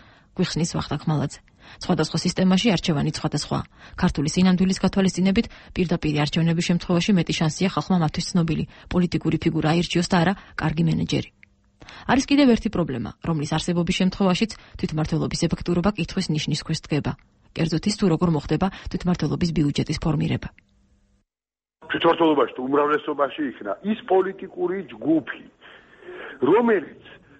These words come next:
Speaker 2: ოპოზიციაშია ცენტრალურ ხელისუფლებასთან, მაშინ ასეთ შემთხვევაში, აი იმ პირობებში, როდესაც ბიუჯეტის ფორმირება დამოკიდებულია ცენტრალურ ხელისუფლებაზე,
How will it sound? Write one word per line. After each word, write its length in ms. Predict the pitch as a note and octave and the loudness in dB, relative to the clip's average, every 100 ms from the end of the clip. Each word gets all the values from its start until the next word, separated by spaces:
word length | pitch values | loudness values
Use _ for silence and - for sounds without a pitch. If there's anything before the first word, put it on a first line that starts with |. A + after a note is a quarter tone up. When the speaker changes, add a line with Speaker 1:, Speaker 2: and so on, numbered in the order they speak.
| _ | _
Speaker 2:
ოპოზიციაშია 1040 | G3+ A3 B3+ G3 A3 - G3 F3 - A2 F#2+ - | 0 2 0 -2 -8 -4 0 0 -2 -6 -6 -2
ცენტრალურ 520 | D#3+ D#3 C3 F#2+ F#2+ | -2 0 -2 -4 -4
ხელისუფლებასთან, 960 | - A2+ A2+ A#2+ F#3+ A#3 G#2 - - - - - - - - | -2 -2 -4 -4 -2 0 0 -2 -14 -20 -20 -20 -20 -6 0
მაშინ 280 | A#3+ G#3 E3 | 0 2 0
ასეთ 240 | G#3 A3+ | 0 -4
შემთხვევაში, 760 | - D#3 C3 C#3+ B2 A2 - F#3+ G#3+ - - - | -2 -4 -2 0 0 -2 -4 -6 -8 -12 -16 -2
აი 80 | C#3 | 2
იმ 120 | G#3 A3 | 2 -2
პირობებში, 500 | A3+ A3+ G#3+ D3 C3 | -2 0 0 -2 -4
როდესაც 280 | C#3+ C3+ G#2+ | -6 -6 -2
ბიუჯეტის 440 | C#3+ D#3 D#3+ D3+ - | 0 0 -2 -4 -2
ფორმირება 440 | D3+ D3+ C3+ F#2+ | 0 0 -4 -2
დამოკიდებულია 720 | A#2 C3 C#3 C3+ C3+ C3 F#2 F2 | 0 0 -2 -2 -2 -4 -8 -4
ცენტრალურ 520 | C#3+ D3 A#2+ F#2 - | -2 0 0 -2 -4
ხელისუფლებაზე, 840 | - B2+ B2 - A3+ A#3+ A2+ - | -2 -2 -4 -2 0 2 -2 -4